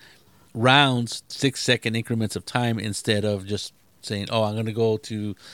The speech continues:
the, the bar or the tavern on the corner. It'll take me an hour to get there," or whatever.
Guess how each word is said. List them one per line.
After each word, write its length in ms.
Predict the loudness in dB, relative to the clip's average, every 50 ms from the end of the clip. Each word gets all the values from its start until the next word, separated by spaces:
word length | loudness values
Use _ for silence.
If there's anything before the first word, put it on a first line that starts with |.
| -20 -20 -20 _ -4
the, 320 | 0 2 4 4 2 0 -2
the 140 | -2 -2 -2
bar 580 | 0 2 4 6 6 6 6 6 6 4 2 2
or 100 | -2 -4
the 100 | -4 -6
tavern 560 | -4 0 2 2 2 2 0 0 0 -2 -2
on 120 | -2 -4 -4
the 80 | -6
corner. 340 | -6 -4 -2 0 0 0 0
It'll 220 | -2 -2 -4 -4
take 200 | -4 -4 -6 -6
me 240 | -6 -6 -6 -6 -6 -8
an 100 | -6 -2
hour 200 | 0 0 0 0
to 80 | -2 -6
get 180 | -8 -10 -12 -12
there," 140 | -12 -12
or 40 | -10
whatever. 380 | -10 -8 -6 -6 -8 -8 -14